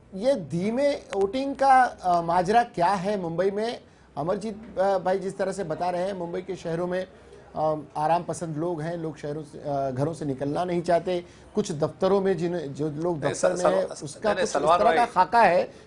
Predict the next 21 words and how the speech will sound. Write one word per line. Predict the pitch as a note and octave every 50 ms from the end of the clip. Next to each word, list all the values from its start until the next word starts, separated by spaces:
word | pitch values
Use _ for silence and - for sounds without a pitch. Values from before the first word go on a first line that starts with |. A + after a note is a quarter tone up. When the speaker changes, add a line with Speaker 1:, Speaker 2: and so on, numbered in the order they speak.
| - -
Speaker 1:
कि | A#3+
Speaker 2:
हाँ। | B3 B3 A#3+
Speaker 1:
उन्हें | A#3 B3 B3
छुट्टियां | B3 - F#3+ - - F#3+ A#3+ A#3+ A#3
नहीं | A3 A3 A3 G#3
है। | G#3 G#3+ G#3+ - - - - - - - - -
कुछ, | A#3 A3+ - A3
आ, | G#3+ G#3+ G#3+
दफ्तरों | F#3 D#3+ - - D#3+ F#3 F#3 - G#3 G#3 G#3
से | F3 G#3+
हमें | G3 F#3+ G3+ G3+ G3+ F#3 F3
ये | - F3 D#3+ D#3+ F#3 F#3+ F3+
ज्ञात | E3 E3 F3 F3 E3+ E3+
हुआ | E3+ F3 E3+
है | D#3+ D#3+ E3
कि | D#3+ E3
उन्हें | E3 D#3+ E3 D#3
दो | D#3 D#3
घंटे | D3+ D#3 D#3+ D#3 D#3+
की, | D#3+ D#3
आ, | D#3